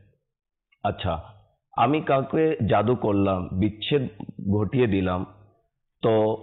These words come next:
আমি কি, এটি কি উপকারমূলক কাজ করলাম? আমি একজনের সংসারকে বরবাদ করে দিলাম। যে গিয়েছে জাদুকরের কাছে, সেও এটি ভুল কাজ করলো, এবং জাদুকর যে করে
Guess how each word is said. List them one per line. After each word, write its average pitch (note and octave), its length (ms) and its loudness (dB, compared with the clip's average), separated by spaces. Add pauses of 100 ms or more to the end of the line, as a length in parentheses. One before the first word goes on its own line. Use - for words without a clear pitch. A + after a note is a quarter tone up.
(380)
আমি C#3 260 0
কি, D#3 280 0
এটি C3 260 0
কি C#3+ 220 2
উপকারমূলক B2+ 760 0
কাজ A#2 240 -2
করলাম? A2+ 420 -2 (360)
আমি A2+ 300 0
একজনের A#2 360 0
সংসারকে B2 560 -2
বরবাদ G#2 400 2
করে G2 260 0
দিলাম। F#2 320 0 (560)
যে C3+ 260 4 (520)
গিয়েছে D3+ 400 4
জাদুকরের C3 580 2
কাছে, C#3 380 -2 (460)
সেও E3+ 680 2 (600)
এটি B2 200 2
ভুল B2 340 4
কাজ C#3+ 280 2
করলো, C#3+ 640 0 (240)
এবং B2+ 300 4
জাদুকর D#3+ 480 2
যে E3 120 2
করে C3 520 4